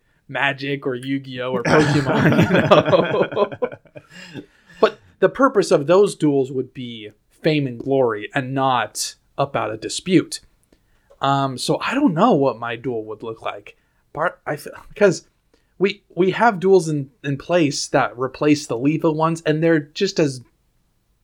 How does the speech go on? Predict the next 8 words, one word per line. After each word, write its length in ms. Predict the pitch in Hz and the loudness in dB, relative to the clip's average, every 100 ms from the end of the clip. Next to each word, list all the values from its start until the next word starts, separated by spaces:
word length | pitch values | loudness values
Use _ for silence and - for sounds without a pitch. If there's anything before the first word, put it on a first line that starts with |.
| - | 2
boring 560 | 151 160 160 156 156 | 6 6 4 -4 -6
and, 440 | 127 131 127 120 113 - _ _ _ _ | -8 -10 -10 -12 -16 -20 _ _ _ _
but 240 | 139 147 - _ _ _ | -4 -4 -6 _ _ _
very 240 | - 175 160 | 2 4 4
serious 760 | - - 165 160 151 - - - - | 0 -2 0 0 0 -2 -6 -10 -14
stuff, 400 | - 233 180 - | -2 0 0 -2
like 300 | 123 113 - _ - | -4 -4 -10 _ -10
suing, 560 | - - 175 127 101 | 0 2 4 2 -2